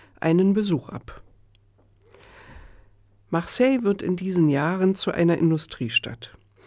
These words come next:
Das elektrische Straßenbahnnetz durchzieht die gesamte Stadt von Nord nach Süd.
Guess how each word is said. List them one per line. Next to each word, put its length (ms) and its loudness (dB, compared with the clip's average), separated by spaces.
Das 200 -4
elektrische 640 -2
Straßenbahnnetz 1040 0
durchzieht 560 -4
die 100 -2
gesamte 460 2
Stadt 400 -4
von 280 -4
Nord 340 -2
nach 140 -4
Süd. 420 -16